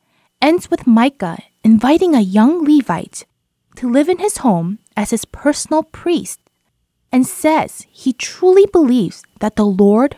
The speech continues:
will truly bless him now. Micah lived his life believing in God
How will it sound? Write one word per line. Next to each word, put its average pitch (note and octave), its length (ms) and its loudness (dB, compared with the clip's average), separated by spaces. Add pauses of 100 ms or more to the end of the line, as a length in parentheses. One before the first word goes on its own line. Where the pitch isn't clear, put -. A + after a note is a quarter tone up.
(120)
will G3 140 -2
truly C4+ 580 0
bless G#3+ 520 -4
him G3+ 120 0
now. E3+ 480 -6 (1800)
Micah C#4 540 -2
lived C4+ 260 0
his E4+ 220 -4
life F3+ 420 -8 (500)
believing E4 520 2
in G4 140 -2
God G3 420 -2